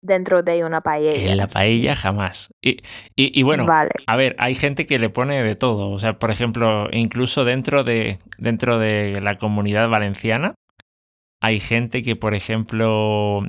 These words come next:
Speaker 2: em, pone diferentes ingredientes. Una vez para una actividad de, de la iglesia, ¿vale? Eh,
Speaker 1: Ujú.
Speaker 2: resulta que había, vino una persona de Valencia que dijo que iba a preparar la paella.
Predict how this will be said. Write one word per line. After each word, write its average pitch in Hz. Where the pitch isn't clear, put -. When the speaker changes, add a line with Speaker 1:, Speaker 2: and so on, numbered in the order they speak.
Speaker 2:
em, 104
pone 139
diferentes 135
ingredientes. 117
Una 123
vez 127
para 110
una 117
actividad 113
de, 104
de 110
la 107
iglesia, 156
¿vale? 185
Eh, 113
Speaker 1:
Ujú. -
Speaker 2:
resulta 117
que 113
había, 110
vino 117
una 117
persona 117
de 113
Valencia 135
que 117
dijo 123
que 127
iba 113
a 110
preparar 107
la 104
paella. 104